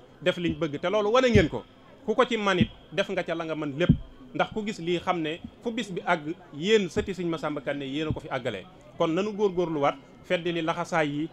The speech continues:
te xam ne du nu mas a wàcc. Ñaareel ba mooy ñi nga xam ne mooy daayira bi nga xam ne mooy fédération bi lëkkale yeneen njabootu sëñ Massamba Kanni yi, mooy taalibe yi aju ci kër gi. Ñooñu sëriñ bi wutal na leen aw tur. Daayira bi Hadaiqul Fadail la tudd. Hadaiqul Fadail la tudd.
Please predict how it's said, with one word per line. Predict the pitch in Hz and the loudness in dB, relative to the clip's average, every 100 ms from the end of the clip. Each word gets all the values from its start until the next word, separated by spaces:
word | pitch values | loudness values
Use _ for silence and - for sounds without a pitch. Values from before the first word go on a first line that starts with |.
| - | -4
te | 175 | -2
xam | 180 170 | 2 0
ne | 151 170 311 - 135 | 0 -4 -8 -12 -4
du | |
nu | 175 | -2
mas | 180 175 | 0 2
a | |
wàcc. | 165 143 107 - - - - | 2 2 -2 -18 -20 -18 0
Ñaareel | 170 233 226 202 | 6 8 6 4
ba | |
mooy | 202 196 123 - - - - - | 4 4 4 -2 -16 -18 -20 -8
ñi | 165 226 | 0 2
nga | 220 | 4
xam | 202 190 | 0 -2
ne | 175 | -6
mooy | 175 175 | -4 -6
daayira | 160 175 185 175 | 0 2 2 0
bi | 170 190 | -2 -2
nga | 202 | -4
xam | 185 | -4
ne | 170 | -4
mooy | 170 | -6
fédération | 180 170 160 156 160 | -4 -2 -2 -2 -6
bi | 147 | -6
lëkkale | 165 196 185 160 - - - 135 127 127 | -4 -2 0 0 -2 -14 -16 -12 -12 -6
yeneen | 151 190 226 214 | 0 2 2 2
njabootu | 202 196 180 | 2 2 0
sëñ | 175 180 | -2 -4
Massamba | 175 175 160 | -2 -2 -4
Kanni | 160 156 156 | -2 -2 -2
yi, | |
mooy | 160 160 | -4 -2
taalibe | 175 165 151 | 0 0 0
yi | 147 | -4
aju | 147 139 | -4 -6
ci | 139 | -4
kër | 147 120 | -2 -4
gi. | 104 - - - - - | -6 -18 -20 -20 -16 -2
Ñooñu | 165 180 | 2 2
sëriñ | 180 196 185 | 2 -2 -2
bi | 160 | -4
wutal | 170 202 196 | -4 -2 -2
na | 180 | -2
leen | 165 160 | -4 -4
aw | 151 | -4
tur. | 185 147 104 - | 0 -2 -4 0
Daayira | 170 190 185 | 2 2 0
bi | 170 | -4
Hadaiqul | 151 185 185 190 170 175 165 | -4 0 0 0 -6 -8 -6
Fadail | 190 185 185 175 160 | -4 2 2 0 -4
la | |
tudd. | 160 156 120 - - - - - - | -4 -6 -8 -12 -20 -20 -20 -16 -6
Hadaiqul | 170 175 185 175 180 | 0 2 2 -2 -6
Fadail | 156 202 190 185 160 | -4 -4 0 0 0
la | 147 | -6
tudd. | 143 143 | -6 -8